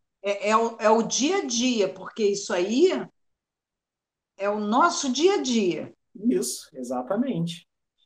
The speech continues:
Speaker 2: E aí, bom, acontece de esse mal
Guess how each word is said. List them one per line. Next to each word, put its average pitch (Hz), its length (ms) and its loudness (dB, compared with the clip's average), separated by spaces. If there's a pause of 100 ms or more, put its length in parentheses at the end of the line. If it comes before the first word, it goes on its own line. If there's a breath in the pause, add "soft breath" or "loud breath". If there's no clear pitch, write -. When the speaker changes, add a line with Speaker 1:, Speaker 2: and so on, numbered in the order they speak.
(1120)
Speaker 2:
E 190 120 0
aí, 226 540 4 (1600)
bom, 151 400 2 (400)
acontece 170 1000 4 (800)
de 165 500 4 (680)
esse 175 280 6
mal 156 560 6